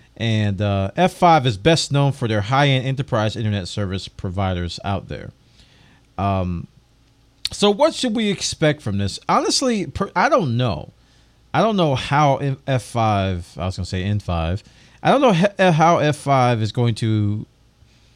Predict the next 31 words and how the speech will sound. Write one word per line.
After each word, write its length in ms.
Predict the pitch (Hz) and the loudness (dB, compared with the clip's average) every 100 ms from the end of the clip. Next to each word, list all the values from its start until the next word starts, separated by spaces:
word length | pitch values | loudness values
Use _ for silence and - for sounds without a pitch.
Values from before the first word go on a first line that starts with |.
| _ _ _ _ _ | _ _ _ _ _
going 220 | - 160 175 | 2 2 2
to 100 | 156 | -2
take 340 | - 165 185 | 2 0 0
this, 260 | 98 82 95 | -6 -4 -2
and 140 | 90 | 0
I 100 | 110 | 0
don't 120 | 147 | 2
know 80 | 143 | 2
where 340 | 107 117 175 | 2 2 4
they're 100 | 139 | 2
going 180 | 107 101 | 2 0
to 60 | 92 | 0
take 220 | 107 104 | -2 -2
this, 160 | 104 - | -4 -2
'cause 160 | 113 | -2
it 80 | 120 | 0
looks 240 | - 403 | -2 -4
like 160 | 302 180 | -2 -2
they're 80 | 180 | -2
just, 340 | 165 147 - - _ _ _ _ | -2 -4 -6 -14 _ _ _ _
they're 100 | - | -10
just 300 | 196 165 - | -6 -6 -4
getting 240 | - 185 185 | 2 2 4
on 140 | 170 | 2
board 500 | 123 143 147 139 - _ | 2 4 4 2 -2 _
something 540 | - 160 143 143 131 127 | -4 -2 0 0 0 0
or, 220 | 117 113 | -2 0
or 140 | 117 110 | -2 -2
using 400 | 104 196 233 123 | -2 -2 0 0
something 340 | 123 104 107 | 0 -2 -4
to, 320 | - 101 95 | -2 -2 -2